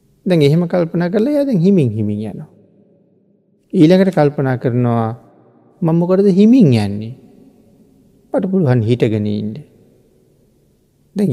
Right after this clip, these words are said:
යන එක නතර කරලා හිටගෙන ඉන්නවා. හිටගෙන ඉන්නකොට කල්පනා වෙනවා, "මොකටද මම මේ හිටගෙන ඉන්නේ?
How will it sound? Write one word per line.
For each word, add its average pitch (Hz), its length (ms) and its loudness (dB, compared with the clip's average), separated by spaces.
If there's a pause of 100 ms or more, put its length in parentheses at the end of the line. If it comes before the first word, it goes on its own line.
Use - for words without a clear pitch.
(100)
යන 123 100 0
එක 135 180 -2
නතර 113 360 -6
කරලා 143 360 -2 (600)
හිටගෙන 110 400 -2
ඉන්නවා. 135 380 -10 (1500)
හිටගෙන 233 380 4
ඉන්නකොට 220 420 4
කල්පනා 156 520 0
වෙනවා, 117 420 -2 (680)
"මොකටද 208 300 0
මම 196 180 4
මේ 208 140 4
හිටගෙන 196 460 2
ඉන්නේ? 104 380 -4